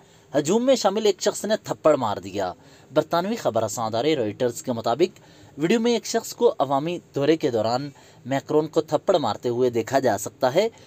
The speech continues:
रिपोर्ट के मुताबिक, फ्रांसीसी सदर की सिक्योरिटी ने फौरी तौर पर मुदाखलत की और मजकूरा शख्स को मैक्रोन से दूर ले गए। ब्रॉडकास्टर बी एफ एम टी वी और आर एम सी रेडियो के मुताबिक, वाक़े में मुलविस दो अफराद को गिरफ्तार कर लिया गया है।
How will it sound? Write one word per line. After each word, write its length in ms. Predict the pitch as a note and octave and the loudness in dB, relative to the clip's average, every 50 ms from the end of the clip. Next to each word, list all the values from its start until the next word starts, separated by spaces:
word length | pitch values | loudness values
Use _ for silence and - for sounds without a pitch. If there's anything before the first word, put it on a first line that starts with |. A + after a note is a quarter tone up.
| - - D#3+ | -14 -2 0
रिपोर्ट 300 | F3+ F3+ - C#4+ C#4 - | 0 2 4 2 2 4
के 120 | - C#4 | 2 2
मुताबिक, 420 | A#3+ G#3+ - F#3 E3+ E3+ - - | 2 4 2 2 2 2 0 -2
फ्रांसीसी 540 | - - D3 B2+ B2 - D#3 D3+ - - G3 | -2 -2 -2 -2 -2 -2 -4 -4 -2 -2 -2
सदर 340 | - - - B2 B2 C#3 D3 | -2 -2 -2 0 0 -2 -2
की 160 | - - E3+ | 0 -4 -4
सिक्योरिटी 540 | - - - - - F3 F3 E3 D3 F3+ F#3 | -4 -4 -8 -2 2 4 4 4 2 0 0
ने 160 | F#3 G3+ G#3 - - - - _ - | 0 0 -2 -4 -8 -20 -20 _ -12
फौरी 260 | - D3+ D#3 E3 F3+ | 0 4 4 4 4
तौर 400 | F3 D#3 - _ - C#3 B2+ B2 | 2 -2 -16 _ 0 2 2 2
पर 200 | - - C#3+ C#3 | 4 4 2 2
मुदाखलत 560 | C3+ B2 A2+ A2 G#2 G2+ A2 C3 C#3 C#3 - | 2 0 2 2 2 2 2 0 0 0 -2
की 220 | - - F3 G3+ - - - - - | -8 -8 -8 -8 -8 -14 -20 -8 -4
और 80 | D#3 E3 | -2 0
मजकूरा 440 | E3+ E3 D#3 - - - G#3+ A3+ G#3+ | 0 0 0 -2 -4 -2 0 0 0
शख्स 320 | - - G3 - - - | 0 -2 -6 -6 -6 -10
को 260 | - - G3+ G#3 G3 - C#3 | -2 0 0 0 0 -2 0
मैक्रोन 420 | D3+ D3+ C#3+ - D3 C#3+ D3 D3+ | 0 0 0 2 -2 0 0 -2
से 200 | C#3+ - D#3+ D3+ | 0 0 0 0
दूर 240 | B2+ C3+ C3+ B2+ A#2+ | 0 0 -2 0 2
ले 160 | A#2 A2 G#2+ | 2 0 2
गए। 280 | G#2 A2 G#2+ G#2 F2+ - - - _ - - - - - - - B2 | 2 0 0 0 -4 -6 -10 -20 _ -20 -20 -20 -20 -20 -20 -14 -2
ब्रॉडकास्टर 720 | C3 D#3+ F3+ F#3 E3+ - D3+ B2 - - - D#3 D#3+ D#3 - - A2 | 2 2 2 2 2 0 0 0 0 -2 0 0 0 0 0 -4 -4
बी 200 | D3 E3 F3+ E3+ | 0 4 6 6
एफ 360 | D3+ - - - - - D#3+ | 4 4 0 -12 -6 0 0
एम 160 | E3+ F3+ F3 | 0 0 0
टी 240 | D#3+ - D#3 D#3+ F3 | -6 -6 -6 -4 -4
वी 220 | E3 F#3 F3+ - - | -2 -4 -4 -4 0
और 200 | C#3+ C3+ C3 - - B2 | 0 0 0 0 -4 -4
आर 180 | C3+ E3 F3 | -4 -2 -2
एम 120 | E3 D#3 C3 | -2 -2 -4
सी 240 | - - C#3+ C#3 | -6 -6 -6 -4
रेडियो 300 | B2 A2+ A2 A2+ B2 C3+ | -2 -2 -2 -2 -4 -6
के 140 | B2 - C3+ | -4 -4 -4
मुताबिक, 460 | A#2+ A#2+ A#2 A#2+ B2 C#3 E3+ F3 - - - - - - - - | -4 -2 0 0 4 4 4 2 2 -12 -20 -20 -20 -20 -16 -2
वाक़े 320 | C3 D3+ D#3 D#3 - G#3 G3+ | 0 0 0 2 0 -2 -2
में 100 | G#3+ G#3 | 0 -2
मुलविस 440 | F#3 E3+ E3+ E3 F#3 G#3+ - - - | 0 0 0 0 0 -6 -8 -2 2
दो 80 | C#3+ | 2
अफराद 360 | B2 A2+ - C#3 C3+ C#3 C3 - | 2 2 2 2 2 2 2 2
को 140 | - F3 | 0 0
गिरफ्तार 400 | D3 C3+ A#2+ - - - G#2+ G#2+ | 0 0 -4 -4 -2 -2 -2 -2
कर 180 | - - B2+ A2+ | 2 0 0 0
लिया 260 | A2+ A#2+ A#2+ C#3 C3 | 0 0 2 2 2
गया 200 | B2 B2+ C3 C3 | 4 4 2 2
है। 240 | C3+ D#3+ F#3+ G#3+ | 4 4 2 2